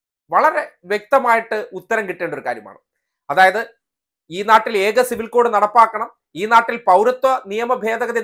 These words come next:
നടപ്പാക്കണമെന്ന് ആവർത്തിച്ച് ആവശ്യപ്പെടുന്ന മുസ്ലിം മതവിഭാഗത്തിനെതിരെ നിരന്തരം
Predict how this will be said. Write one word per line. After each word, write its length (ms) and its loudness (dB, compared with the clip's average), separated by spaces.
നടപ്പാക്കണമെന്ന് 680 0
ആവർത്തിച്ച് 460 2
ആവശ്യപ്പെടുന്ന 520 -4
മുസ്ലിം 360 -8
മതവിഭാഗത്തിനെതിരെ 960 2
നിരന്തരം 460 0